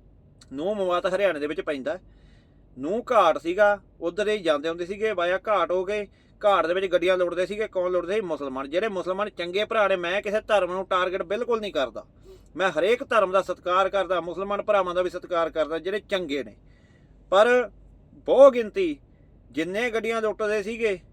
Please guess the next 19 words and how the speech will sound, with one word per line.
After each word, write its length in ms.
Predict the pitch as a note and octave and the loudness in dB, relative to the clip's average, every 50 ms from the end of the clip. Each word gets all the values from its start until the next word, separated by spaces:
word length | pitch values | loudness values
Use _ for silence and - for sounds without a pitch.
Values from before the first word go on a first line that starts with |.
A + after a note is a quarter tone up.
| _ _ _ _ _ - - | _ _ _ _ _ -20 -12
ਨੂੰਹ 320 | D3+ D3 F3 G#3+ B3+ C4 | -8 -6 -4 -2 0 2
ਦੇ 120 | B3+ B3 A3 | 4 4 4
ਵਿੱਚ, 260 | G3 F#3 - - F#3+ | 4 2 0 0 -2
ਨੂੰਹ 300 | F3+ E3 E3+ G3 A#3 B3+ - | -2 -2 -2 -4 -4 -2 0
ਘਾਟੀ 260 | C4 A#3 G3+ - F3+ F#3 | 2 2 2 2 0 -2
ਦੇ 80 | F#3 | 0
ਵਿੱਚ 140 | F#3 F#3+ F#3 | 0 0 0
ਗੱਡੀਆਂ 280 | F3+ F3+ F3+ F#3 F#3+ F#3 | -2 -2 0 0 0 0
ਲੁੱਟੀਆਂ 280 | F#3 D#3+ C#3+ F#3+ F#3+ | 0 -2 -2 -2 -2
ਜਾਂਦੀਆਂ 280 | F#3 F#3+ F#3 F3+ F#3 F3+ | -2 -2 -2 0 0 0
ਸੀਗੀਆਂ, 340 | E3+ G3 G#3 G3 G#3 F#3+ E3+ - - - - - - - | 0 -2 -2 0 0 0 0 -4 -12 -20 -20 -20 -8 -4
ਉਹ 100 | G3 F3+ | -4 -2
ਮੁਸਲਮਾਨ 460 | F3+ E3+ D3+ D#3+ E3 D#3+ D#3+ D#3 D3 | -2 -2 -2 -2 -2 -2 -2 -2 -4
ਕਰਦੇ 440 | C3 - - D#3 D3 B2+ A2 B2 A#2 | -6 -8 -4 -4 -4 -4 -4 -6 -8
ਸੀਗੇ 180 | - D3+ E3 | -6 -4 -4
ਮਵਾਤੀ। 460 | D#3 D3 C#3+ B2+ B2 A2+ - - F#2 - - - - - - - - - - - - - - - - - - - - - - - - - - - - - - - - - | -4 -4 -2 -2 -4 -4 -6 -10 -20 -20 -20 -20 -20 -20 -20 -20 -20 -20 -20 -20 -20 -20 -20 -20 -20 -20 -20 -20 -20 -20 -20 -20 -20 -20 -20 -20 -20 -20 -20 -20 -6 -2
ਕਸ਼ਮੀਰ 460 | - E3+ E3 F3+ F3 F#3 G3 G#3+ A3+ A3 | 0 0 2 2 2 2 2 0 2 4
ਦੇ 140 | A#3 B3 | 6 6
ਵਿੱਚ 380 | A#3+ A#3+ A3+ A3+ A#3 A3+ A3 G3+ | 6 6 4 2 2 2 2 2